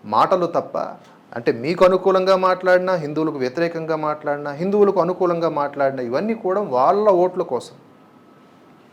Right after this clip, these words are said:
మీ అభివృద్ధి జరిగిందా? మీ పంక్చర్ షాపు స్టేజ్ నుంచి మీకేమన్నా డెవలప్‌మెంట్ ఉన్నదా? మీ పిల్లల ఉద్యోగాలు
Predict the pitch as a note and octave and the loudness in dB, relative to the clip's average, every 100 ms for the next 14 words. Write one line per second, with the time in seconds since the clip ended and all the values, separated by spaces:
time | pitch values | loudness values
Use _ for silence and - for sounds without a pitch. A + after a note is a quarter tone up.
0 | - A2 E3 E3+ F3 A#3+ G#3+ F#3 D#3 D3 | -14 -2 6 6 6 4 2 0 0 0
1 | C#3+ A#2 G#2 - - - - - - - | -4 -2 -2 -4 -14 -20 -20 -20 -20 -20
2 | - _ - B2 D3+ D3+ D#3+ G3+ G3 F#3+ | -20 _ -8 -4 0 0 2 2 6 6
3 | F#3 F#3 - E3+ F3 F3 F3 F3 G#3 F3 | 6 2 2 2 2 0 -2 -4 -4 -2
4 | E3 D#3 F#3+ G3+ C#3 D#3+ F#3 F#3+ E3 C3+ | 0 0 0 2 4 4 2 -4 -6 -6
5 | A#2 G2+ - - D#3+ D#3 D3 F3+ G3 - | -6 -6 -8 -8 -8 -4 2 4 4 2
6 | - B2 B2 F3+ F3+ F3 E3+ | -4 -10 2 4 6 4 4